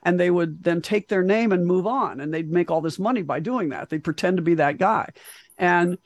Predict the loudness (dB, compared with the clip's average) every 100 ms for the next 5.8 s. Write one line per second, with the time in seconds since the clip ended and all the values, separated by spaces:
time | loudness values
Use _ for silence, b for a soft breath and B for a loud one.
0 | b -4 0 4 4 2 0 -2 -2 0
1 | 0 0 0 0 -2 -4 -4 -4 -2 -2
2 | -4 -6 -6 0 2 2 0 -2 -2 2
3 | 2 2 -2 -2 -4 -2 -2 0 2 4
4 | 4 0 -2 -4 -6 -4 -4 -8 -6 -2
5 | -2 -2 -2 -4 -6 _ -2 -2